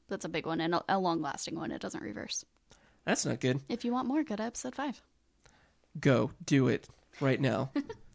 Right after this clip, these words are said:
Speaker 2: Sponsored by us on episode five. Uh, House says he'll just have, uh, Foreman do it since Chase doesn't want to do it. And Chase says that he's the primary on the case, but, uh,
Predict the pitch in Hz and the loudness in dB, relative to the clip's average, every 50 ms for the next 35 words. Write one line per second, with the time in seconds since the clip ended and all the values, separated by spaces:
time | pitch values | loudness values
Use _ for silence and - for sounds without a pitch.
0 | - - - - - - 151 147 139 - 156 139 135 135 127 123 113 123 127 104 | -20 -16 -14 -6 2 6 6 6 6 6 4 4 6 6 6 6 6 4 4 4
1 | - - - - - 123 113 113 107 107 104 - 117 113 113 - 120 110 90 92 | 2 0 0 0 0 2 2 2 0 0 -2 0 -2 -2 -4 -4 -6 -4 -4 -6
2 | - _ - - - - - - - - - - _ - - - 127 123 123 113 | -10 _ -20 -20 -20 -20 -20 -20 -20 -20 -20 -20 _ -10 0 0 2 2 2 0
3 | - - - 180 196 202 - - 156 143 139 135 - - - 151 135 147 151 151 | -2 0 2 2 2 4 4 4 6 6 6 4 2 0 2 4 4 4 4 4
4 | 139 127 135 - - - 127 113 120 113 117 139 - - - 120 120 120 101 92 | 2 2 2 2 0 0 0 2 2 2 2 0 -2 -4 -2 0 0 0 -2 -4
5 | - - - 214 226 175 131 120 113 107 113 110 117 123 123 - - - - 95 | -8 0 4 6 6 6 6 4 4 2 2 4 4 2 0 0 -2 -2 -2 -2
6 | - - - - - - - - - - - 131 147 131 113 110 107 127 - - | -2 -2 -2 -4 -4 -4 -4 -4 -6 -4 -2 0 0 0 0 0 0 0 0 -2
7 | - - - - - - - 120 110 - - 131 131 - - - 131 123 120 127 | -8 -20 -20 -20 -14 -4 -4 0 0 2 2 4 4 4 4 4 4 4 4 2
8 | 131 113 - - - - 135 127 - 113 - - 170 175 - 131 127 120 113 113 | 0 -2 -4 -4 -4 -4 -4 -4 -4 -2 2 6 6 8 8 6 6 6 4 4
9 | 113 113 110 - - 113 107 117 - - - - _ 107 82 90 87 - - - | 2 0 -2 -2 -2 -2 0 -2 -4 -8 -10 -6 _ 0 0 0 -2 -4 -8 -20
10 | _ - _ _ _ _ - - - - 113 107 113 - | _ -20 _ _ _ _ -14 -6 -2 0 0 0 0 -2